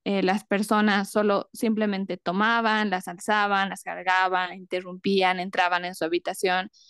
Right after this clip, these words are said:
Entonces, creo que son estos pequeños detalles que le transmiten a un niño el mensaje de que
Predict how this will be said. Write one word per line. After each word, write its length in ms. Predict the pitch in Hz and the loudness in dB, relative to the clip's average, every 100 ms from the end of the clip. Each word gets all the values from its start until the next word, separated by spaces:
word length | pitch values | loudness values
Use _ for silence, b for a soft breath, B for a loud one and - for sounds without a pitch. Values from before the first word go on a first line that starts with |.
| b b | b b
Entonces, 300 | 214 220 - | 0 0 2
creo 220 | 233 247 | 0 2
que 120 | 262 | 2
son 220 | 269 247 | 2 2
estos 340 | 226 226 233 226 | 2 0 0 -2
pequeños 480 | 208 208 214 208 202 | -4 -2 0 0 -2
detalles 720 | 196 196 190 202 202 285 - _ _ _ | -4 -2 0 0 -2 -2 -8 _ _ _
que 120 | - 196 | -4 -2
le 120 | 202 | -2
transmiten 680 | 208 202 208 220 233 226 214 | -2 -2 0 0 0 0 0
a 80 | 190 | 0
un 140 | 190 | -2
niño 300 | 196 196 202 | -2 -2 0
el 80 | 226 | 0
mensaje 640 | 220 196 202 202 202 214 220 | -2 -2 -4 -4 -4 -4 -2
de 180 | 214 196 | -4 -4
que 460 | 196 185 185 185 | -6 -4 -4 -4